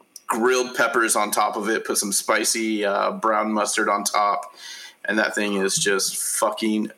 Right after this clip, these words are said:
delicious. So I miss them, and I wish the Coliseum still had them, but, um, that's, that's by far my favorite, um,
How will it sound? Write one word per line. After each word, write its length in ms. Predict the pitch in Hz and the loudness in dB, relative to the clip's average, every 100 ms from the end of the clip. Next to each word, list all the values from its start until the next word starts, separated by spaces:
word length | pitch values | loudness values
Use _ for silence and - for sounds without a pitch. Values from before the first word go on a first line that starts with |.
| 95 | -8
delicious. 1400 | - 101 98 98 101 117 123 - 98 92 - - - - - - - | -2 0 2 0 2 2 2 2 0 2 0 -2 -6 -12 -12 -16 -6
So 420 | - 110 98 98 - | 0 0 2 0 0
I 100 | 104 | 0
miss 400 | 101 104 113 - | 0 0 2 2
them, 400 | 139 139 156 - - _ | 0 0 -4 -10 -20 _
and 160 | - 107 | 0 0
I 60 | |
wish 180 | 104 107 | 2 0
the 160 | 107 110 | 0 -2
Coliseum 640 | - 107 104 98 104 101 | 0 0 0 0 -2 -2
still 240 | - 104 95 | 0 0 2
had 220 | 98 95 | 0 0
them, 240 | 95 - - | 0 -4 0
but, 360 | - 131 - - | 0 0 -2 -6
um, 640 | 95 90 90 - - - - | -2 0 -2 -4 -8 -10 0
that's, 400 | 117 - - - | 0 0 -4 -2
that's 200 | 98 101 | -2 0
by 160 | 101 104 | -2 0
far 320 | 110 107 104 | 2 2 2
my 160 | 98 | 0
favorite, 840 | 98 - 110 110 104 101 95 - - - - - - - - - | -2 -2 0 0 0 0 0 -2 -10 -10 -14 -14 -16 -18 -16 -4
um, 580 | 196 196 185 185 190 | -2 0 -2 -4 -8